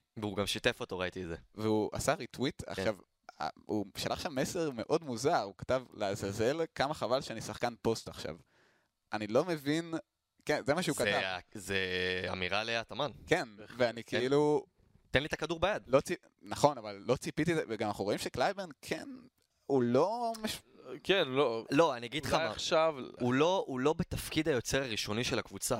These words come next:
Speaker 1: הוא תמיד מגיע ברול השני.
Speaker 2: שאלה למה הוא ציפה כשאתה מגיע לקבוצה עם שני גארדים כל כך דומיננטיים, וגם, לא יודע, לכתוב כזה
Speaker 1: הוא
Speaker 2: ציוץ
Speaker 1: מסוג
Speaker 2: בטוויטר, נשמע לי, זה, זה ביקור-,
Speaker 1: הוא
Speaker 2: זה
Speaker 1: מסוג
Speaker 2: מוזר.
Speaker 1: השחקנים שאתה שואל אותו מי השחקן הכי טוב בקבוצה, הוא אומר לך, "אני".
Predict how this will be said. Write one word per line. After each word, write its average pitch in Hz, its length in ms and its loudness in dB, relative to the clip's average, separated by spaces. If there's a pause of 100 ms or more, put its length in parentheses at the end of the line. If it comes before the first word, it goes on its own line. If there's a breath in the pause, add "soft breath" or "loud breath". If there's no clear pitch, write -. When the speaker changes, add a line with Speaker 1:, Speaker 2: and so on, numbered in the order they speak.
Speaker 1:
הוא 123 180 -6
תמיד 147 380 0
מגיע 151 440 2
ברול 139 640 4
השני. 135 320 -4
Speaker 2:
שאלה 120 220 -2
למה 185 220 -4
הוא 190 120 0
ציפה 151 460 0
כשאתה - 180 -8
מגיע 117 260 0
לקבוצה 139 380 -2
עם 143 80 0
שני 156 160 -6
גארדים 151 200 0
כל 120 160 -2
כך 135 220 -2
דומיננטיים, 123 540 -4 (280 soft breath)
וגם, 104 320 -2 (280)
לא 107 140 4
יודע, 135 240 0 (180)
לכתוב - 280 0
כזה 127 200 -2
Speaker 1:
הוא 156 100 -2
Speaker 2:
ציוץ 123 400 0
Speaker 1:
מסוג 107 40 2 (140)
Speaker 2:
בטוויטר, 165 220 0 (720 loud breath)
נשמע 131 280 2
לי, 147 320 2
זה, 107 160 -2 (280)
זה 107 100 -2
ביקור-, 123 440 0
Speaker 1:
הוא 113 80 -4
Speaker 2:
זה 110 60 -2
Speaker 1:
מסוג 110 200 0 (100)
Speaker 2:
מוזר. - 20 2 (140)
Speaker 1:
השחקנים 127 360 -4
שאתה - 160 -6
שואל 123 200 2
אותו 120 160 -4
מי 117 80 -2
השחקן 117 280 -4
הכי - 120 -10
טוב 110 120 -6
בקבוצה, 104 280 -4
הוא 123 60 -2
אומר 107 100 -4
לך, - 120 -6
"אני". 110 200 -4